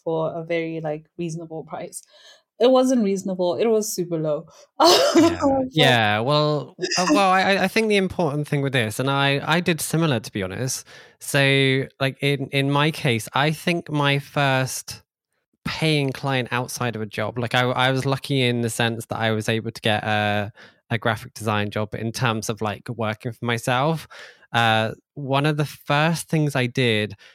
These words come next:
Speaker 2: I think it was a friend at work. Uh, she was in, like, this motorcycle group and she wanted me to do a logo for her jacket. And
Speaker 1: Mm-hmm.
Speaker 2: she dr-, she drew it out and she wanted me to,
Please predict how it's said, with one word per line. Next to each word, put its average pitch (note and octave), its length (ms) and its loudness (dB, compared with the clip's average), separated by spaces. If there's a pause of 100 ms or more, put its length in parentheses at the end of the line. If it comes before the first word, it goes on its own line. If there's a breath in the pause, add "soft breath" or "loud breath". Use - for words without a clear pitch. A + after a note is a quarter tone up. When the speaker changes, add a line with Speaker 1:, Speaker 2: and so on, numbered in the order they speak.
(120 loud breath)
Speaker 2:
I B2 80 -2
think D3+ 220 0
it D#3 40 0
was D3+ 160 0
a C#3+ 60 -2
friend D#3+ 480 0
at C#3 120 -2
work. A#2 720 -2 (540 soft breath)
Uh, A#2 480 2
she C#3 260 0
was C#3 260 2
in, C3+ 540 2 (160)
like, B2 160 -2
this B2 200 -4
motorcycle B2 760 -2
group G2 440 -8
and A2 160 -4
she - 140 -6
wanted A#2 380 -6
me A#2 160 -2
to - 140 -12
do A#2 160 0
a A2+ 60 0
logo A#2 520 0
for C3 160 -4
her A#2 240 -2
jacket. A2+ 540 -4 (360 soft breath)
And A#3 80 4
Speaker 1:
Mm-hmm. G3+ 260 2
Speaker 2:
she C3+ 140 -2
dr-, C#3 240 -8
she C#3+ 140 0
drew E3 240 2
it C#3 80 0
out A#2+ 460 0
and B2+ 320 0
she C3 920 0
wanted C3 260 0
me B2+ 180 0
to, B2+ 160 -6